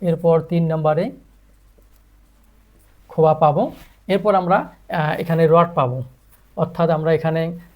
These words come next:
রড পাবো ষোলো এমএম ডায়া রড। এরপর আমরা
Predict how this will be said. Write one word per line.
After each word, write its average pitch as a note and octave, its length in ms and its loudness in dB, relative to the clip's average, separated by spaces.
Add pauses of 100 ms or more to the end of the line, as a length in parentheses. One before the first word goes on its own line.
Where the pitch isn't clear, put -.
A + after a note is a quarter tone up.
(140)
রড D#3 240 2
পাবো D#3+ 220 2 (380)
ষোলো E3 260 -2 (120)
এমএম D#3+ 240 -2 (320)
ডায়া D3+ 260 2
রড। D#3 200 0 (500)
এরপর F3+ 480 0 (500)
আমরা D#3 200 -2